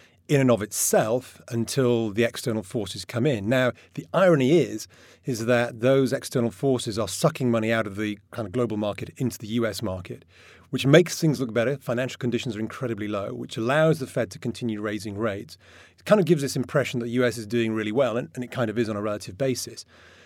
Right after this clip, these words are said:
But no one ever knows what's the point where it tips over, which is the rate hike which finally breaks the camel's back.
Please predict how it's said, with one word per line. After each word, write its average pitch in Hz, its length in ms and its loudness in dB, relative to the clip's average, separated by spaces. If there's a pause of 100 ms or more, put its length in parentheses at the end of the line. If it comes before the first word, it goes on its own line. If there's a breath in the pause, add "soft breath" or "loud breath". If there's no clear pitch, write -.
(140 soft breath)
But 160 100 6
no 190 120 10
one 180 100 10
ever 151 120 8
knows 143 300 8
what's 123 380 4
the 123 120 -4
point 123 460 0
where 117 220 2
it 113 120 -6
tips - 300 -8
over, 131 260 2
which 120 320 0
is 131 140 -2
the 123 80 2
rate 120 240 2
hike 107 220 -4
which - 160 -12
finally 113 320 -2
breaks 104 300 -4
the 135 60 -8
camel's 101 320 -6
back. 92 360 -4